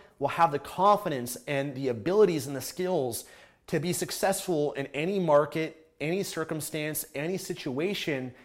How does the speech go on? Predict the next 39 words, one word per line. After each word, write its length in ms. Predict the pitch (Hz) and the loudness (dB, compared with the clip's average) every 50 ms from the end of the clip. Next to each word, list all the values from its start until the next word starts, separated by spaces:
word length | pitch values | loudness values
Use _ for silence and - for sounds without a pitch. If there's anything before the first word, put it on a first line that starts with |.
| - - _ _ _ | -20 -20 _ _ _
based 300 | - 170 185 190 185 - - | 0 2 2 2 0 -2 -2
on 180 | - 160 156 147 | -2 -2 0 2
the 140 | 143 143 135 | 2 2 2
attributes 720 | 131 - - - - 190 196 190 214 185 160 139 - - | 2 0 -4 -4 0 0 0 2 2 0 0 0 -2 -6
and 80 | 139 139 | -6 -6
the 60 | 131 | -6
character 380 | 127 - - 165 175 175 180 165 | -6 -4 -2 -2 -2 -2 -2 -6
traits 340 | - - 147 135 135 127 - | -4 -4 -4 -2 -2 -4 -4
that 100 | 139 110 | -6 -6
you 160 | 131 151 156 | -6 -6 -8
cultivate 580 | - - 156 156 156 - 139 120 135 135 127 - | -4 -2 -2 0 0 -2 -4 -2 -2 -4 -4 -6
and 100 | 131 113 | -8 -8
develop 580 | 113 110 110 135 135 127 110 107 107 - - - - - - _ _ | -6 -4 -2 -2 0 0 0 0 -2 -4 -8 -18 -20 -20 -20 _ _
by 240 | - 135 135 131 131 | 4 4 6 4 4
pursuing 720 | - - 139 139 - - - 165 160 160 160 165 156 147 - - - _ _ - | 0 -4 -6 -6 -8 -6 -4 -4 -2 -2 -2 -4 -6 -8 -12 -20 -20 _ _ -4
your, 340 | 123 139 139 139 135 - - - | 0 2 2 2 2 0 -2 -8
the, 200 | 131 117 123 117 | -6 -4 -4 -4
the 140 | 117 120 131 | -2 -4 -4
success 600 | 117 - - - - - - 156 160 156 - - | -6 -6 -6 -8 -6 -2 0 0 0 0 -2 -6
and 200 | - - 131 127 | -8 -8 -6 -6
the 40 | 123 | -6
goals 320 | 113 131 135 135 139 131 | -4 -2 0 0 0 0
and 120 | 143 131 113 | -2 -6 -6
dreams 280 | 110 127 135 131 123 | -6 -6 -6 -6 -6
that 80 | 117 104 | -8 -8
you 120 | 110 107 | -8 -8
have. 380 | 98 - 120 113 95 76 - - - - - - - - - - _ _ _ _ | -6 -4 -4 -4 -4 -4 -8 -14 -20 -20 -20 -20 -20 -20 -20 -20 _ _ _ _
So 460 | - - - 175 160 156 147 - - - - - _ _ 139 127 | -10 0 4 4 4 4 4 0 -6 -14 -20 -20 _ _ -4 2
don't 340 | 143 165 190 214 214 208 - - - - - | 4 6 6 6 6 4 0 -6 -16 -4 0
think 280 | 185 190 190 180 180 | 2 2 2 2 2
that 160 | - 165 135 117 | 4 2 4 4
by 120 | 143 139 | 2 2
playing 340 | 135 - - 180 170 180 160 | 0 0 -4 -2 -2 -2 -2
it 140 | 147 - - | -4 -6 -6
safe 520 | - - 175 180 190 175 151 127 - - - - - - _ _ _ _ | -4 -2 0 2 4 4 2 0 -4 -10 -16 -20 -20 -20 _ _ _ _
and 400 | 139 143 139 135 135 135 127 127 | 0 2 2 2 0 -2 -2 0
not 280 | 139 147 185 196 160 - | 4 4 4 4 2 0
taking 360 | 190 175 165 - 160 139 135 | -2 -2 -2 -2 -4 -4 -2
risks 520 | 127 131 120 123 165 - - - - - | 0 2 2 2 0 -2 -8 -12 -14 -16